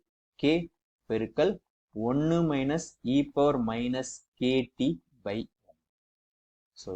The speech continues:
இதுதான் நமக்கு தேவையான சொல்யூஷன். அதை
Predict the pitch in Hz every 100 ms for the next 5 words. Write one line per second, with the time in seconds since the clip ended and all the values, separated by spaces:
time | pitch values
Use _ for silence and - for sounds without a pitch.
0 | 92 127 143 165 156 123 123 - 135 139
1 | 127 113 151 - _ _ _ _ _ _
2 | _ _ - 117 117 123 123 165 208 _
3 | _ _ - 101